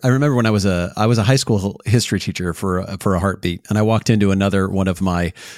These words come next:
coworkers' classrooms, and he was teaching on Abrahamic religions, and he was teaching on Islam, Judaism, and Christianity.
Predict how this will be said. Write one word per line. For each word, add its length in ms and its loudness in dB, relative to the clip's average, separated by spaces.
coworkers' 520 4
classrooms, 560 0
and 80 0
he 80 2
was 80 0
teaching 400 -2
on 260 -2
Abrahamic 560 2
religions, 520 -4
and 80 -4
he 20 -2
was 80 -6
teaching 300 -2
on 200 -4
Islam, 460 0
Judaism, 480 0
and 120 -4
Christianity. 680 -2